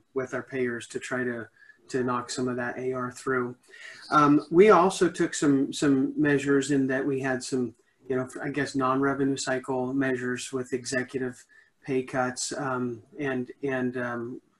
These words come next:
we were able to, so far at least, um, weather the storm with some of those measures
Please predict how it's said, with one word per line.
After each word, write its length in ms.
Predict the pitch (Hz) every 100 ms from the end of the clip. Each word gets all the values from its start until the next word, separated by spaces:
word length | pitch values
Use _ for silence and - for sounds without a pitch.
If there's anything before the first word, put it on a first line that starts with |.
| _
we 200 | 143 131
were 140 | 127 127
able 220 | 127 131
to, 400 | - 131 127 120
so 240 | - 147 143
far 340 | 135 127 123
at 120 | 127
least, 380 | 139 123 - - - - - -
um, 380 | 127 127 123 113 139
weather 280 | 139 135
the 120 | 127 123
storm 600 | - 135 131 123 123 - _ - _ -
with 180 | 131 -
some 220 | 147 139
of 100 | 127
those 300 | 131 127 131
measures 540 | 123 117 123 143 -